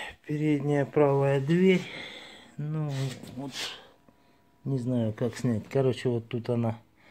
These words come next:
разошлась, вот она все замята. Здесь вот он зазор.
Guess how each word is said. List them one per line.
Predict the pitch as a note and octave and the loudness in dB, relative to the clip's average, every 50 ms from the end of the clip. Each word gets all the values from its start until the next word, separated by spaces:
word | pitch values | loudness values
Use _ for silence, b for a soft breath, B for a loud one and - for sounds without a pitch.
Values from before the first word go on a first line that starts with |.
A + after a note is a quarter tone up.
| b b b b b b - | b b b b b b -2
разошлась, | C3 C3+ C3+ C3 B2+ C#3+ C#3+ - - - F#3 G3 F#3 E3+ E3+ - - - - | 0 2 2 2 2 0 0 0 0 4 6 6 6 6 4 -2 -6 -4 -2
вот | C#3 C#3 C3+ C3 - | 0 2 2 2 0
она | C#3 C3+ C3 C3 B2 | 0 0 0 0 -2
все | - - - - D3 C3+ B2+ | -2 -6 -2 2 2 4 4
замята. | A#2+ B2+ C3+ C3+ C#3+ D#3 E3+ F3+ E3 E3+ - D#3+ D3+ - - - - - - - - - _ _ _ _ _ _ _ _ _ _ - - - - - - - - _ - - - _ _ _ _ _ _ _ _ _ _ _ _ _ _ _ b b b b b b b b b b b b b _ _ _ _ b b b b b b b b b b b b b _ _ _ _ _ - b b b b b b b - - - - | 4 2 2 2 4 4 4 4 4 2 -2 -4 -4 -6 -4 -4 -2 -2 -4 -6 -12 -20 _ _ _ _ _ _ _ _ _ _ -2 -2 -2 -6 -14 -20 -20 -16 _ -14 -14 -14 _ _ _ _ _ _ _ _ _ _ _ _ _ _ _ b b b b b b b b b b b b b _ _ _ _ b b b b b b b b b b b b b _ _ _ _ _ -20 b b b b b b b -20 -16 -12 -10
Здесь | B2+ B2 C3 C3 A#2 - - | -6 -2 -2 -2 -2 0 0
вот | C#3 B2+ A2+ - | 0 0 0 0
он | B2+ A#2+ A2+ A2 | 2 2 2 2
зазор. | G#2+ A#2 C3 C3+ C3 C3+ D3+ F3 F3 F3 E3 - | 4 4 4 2 4 4 4 6 6 6 6 4